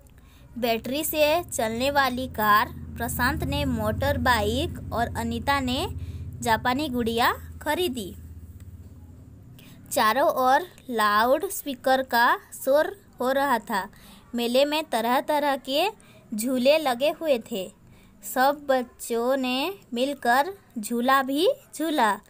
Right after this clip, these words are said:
एक मिठाई की दुकान में उन्होंने मिठाइयाँ खाई।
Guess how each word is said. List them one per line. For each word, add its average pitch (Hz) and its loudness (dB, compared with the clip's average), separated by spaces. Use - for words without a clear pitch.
एक 294 4
मिठाई 240 -2
की 254 -6
दुकान 240 0
में 294 -6
उन्होंने 262 0
मिठाइयाँ 247 -2
खाई। 285 0